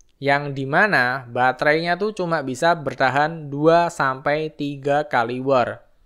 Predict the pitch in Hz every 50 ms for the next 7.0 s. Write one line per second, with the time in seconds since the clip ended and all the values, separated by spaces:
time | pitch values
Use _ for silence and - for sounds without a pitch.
0 | _ _ _ _ _ _ _ _ _ _ - 151 143 147 151 160 175 196 208 208
1 | 185 180 170 180 196 196 175 _ 165 151 147 151 147 147 151 147 147 151 170 185
2 | - _ _ _ _ _ _ _ _ _ _ _ 139 127 123 127 123 - - 139
3 | 135 131 - - _ 139 151 175 196 208 208 202 202 170 - - - 160 170 185
4 | 180 160 170 175 185 185 170 139 127 123 123 139 143 139 139 - 180 180 180 -
5 | 190 190 190 - _ _ _ 160 160 147 - - 196 208 202 - - 180 165 156
6 | 160 156 - - 120 113 113 120 127 123 127 127 127 123 131 135 143 143 131 -